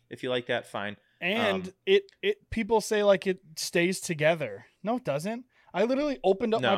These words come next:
Speaker 1: No.
Speaker 2: burrito wrapper and liter-, it ripped all over.
Speaker 1: Right. Um, another thing, their meat sucks
Speaker 2: Yeah. It's
Speaker 1: compared
Speaker 2: like
Speaker 1: to Chipotle's.
Speaker 2: plastic. You might as well just eat plastic.
Speaker 1: Um, I think I've told this before on the podcast, but this lady I worked with at the cafeteria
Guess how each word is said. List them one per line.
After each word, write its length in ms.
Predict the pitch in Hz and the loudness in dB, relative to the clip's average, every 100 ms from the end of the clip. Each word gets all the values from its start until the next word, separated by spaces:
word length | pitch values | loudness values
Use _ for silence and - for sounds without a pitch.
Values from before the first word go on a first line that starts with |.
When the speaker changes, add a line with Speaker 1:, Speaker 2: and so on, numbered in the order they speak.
| 190 | 0
Speaker 1:
No. 0 | |
Speaker 2:
burrito 300 | 165 170 190 | 0 4 6
wrapper 340 | 202 208 214 233 | 6 2 4 0
and 240 | 180 165 | 0 -2
liter-, 220 | 151 202 214 | 2 2 2
it 140 | 175 175 | -2 -4
ripped 400 | 147 180 - - - | 0 0 -2 -16 -4
all 240 | 160 170 | -2 0
over. 280 | 156 131 - - _ _ _ _ _ _ _ _ _ _ _ _ _ _ | -2 -6 -14 -20 _ _ _ _ _ _ _ _ _ _ _ _ _ _
Speaker 1:
Right. 260 | 120 110 104 _ _ - | 0 0 0 _ _ -2
Um, 320 | 131 127 120 | 2 2 0
another 280 | 131 135 135 | 0 0 -2
thing, 220 | 139 131 | -4 -4
their 100 | 117 | -4
meat 260 | 113 120 - | -4 -8 -10
sucks 600 | - 131 127 - - - | -8 -8 -8 -14 -18 -6
Speaker 2:
Yeah. 280 | 165 180 117 | 0 0 -2
It's 20 | _ | _
Speaker 1:
compared 240 | 123 113 | -8 2
Speaker 2:
like 100 | 117 | 2
Speaker 1:
to 60 | 113 | 2
Chipotle's. 80 | - 156 156 | -2 0 0
Speaker 2:
plastic. 360 | 113 110 202 - | 2 0 0 -4
You 100 | 190 | -2
might 100 | 196 | -2
as 100 | 180 | 0
well 80 | 185 | -4
just 140 | 165 | -4
eat 140 | 170 147 | -12 -8
plastic. 440 | 170 160 101 101 | -2 0 0 -2
Speaker 1:
Um, 80 | 98 - _ _ _ _ _ _ - | -6 -18 _ _ _ _ _ _ -2
I 60 | 135 | 0
think 160 | 240 | 2
I've 100 | 254 | 0
told 200 | - 135 | 2 0
this 240 | 120 110 - | 0 -4 -8
before 360 | - 117 123 | -14 -6 -2
on 60 | 113 | -2
the 60 | 107 | 0
podcast, 440 | 107 101 98 98 | -2 -2 -4 -8
but 100 | 113 | -10
this 160 | 113 - | -8 -2
lady 180 | 117 | 0
I 40 | 113 | 0
worked 200 | 110 110 | 0 -6
with 120 | 107 | -8
at 180 | 101 - | -8 -8
the 40 | |
cafeteria 760 | - 104 - - 196 165 101 110 | -8 -8 -8 -6 -2 0 -2 -4